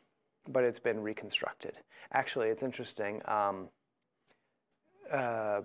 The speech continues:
what's his name? Saddam Hussein used a lot of ancient imagery from, ah, more from Babylon, which we'll get to in a little bit. Uh, but he would often juxtapose himself in these, like, ancient reconstruction,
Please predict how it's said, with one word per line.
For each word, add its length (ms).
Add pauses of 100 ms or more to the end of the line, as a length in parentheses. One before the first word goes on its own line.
(220)
what's 220
his 100
name? 140
Saddam 320
Hussein 360 (240)
used 320
a 60
lot 260
of 220
ancient 380
imagery 440
from, 880 (120)
ah, 240
more 240
from 200
Babylon, 500
which 160
we'll 80
get 140
to 80
in 60
a 40
little 160
bit. 280 (320)
Uh, 200
but 180
he 140
would 120
often 280
juxtapose 680
himself 500
in 140
these, 180
like, 280
ancient 340
reconstruction, 840